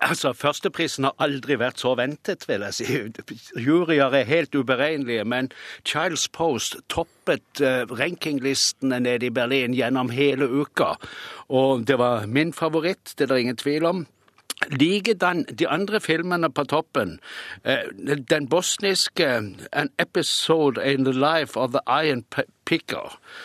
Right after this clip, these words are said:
og, eh, eh, Gloria fra Chile,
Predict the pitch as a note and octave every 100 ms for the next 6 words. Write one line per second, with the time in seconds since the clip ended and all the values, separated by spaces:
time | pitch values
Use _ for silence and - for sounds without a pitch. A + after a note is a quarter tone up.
0 | - - - - D#3 F#3 D#3 A2+ - D3
1 | D3 C3 A#2 G2+ G#2 C3 C3 C3 G#2+ -
2 | - - A2+ C#3 F#3 G3 E3+ A#2+ F2+ -
3 | - - - - D3 C#3+ - - - F3
4 | G3 C3 D#2+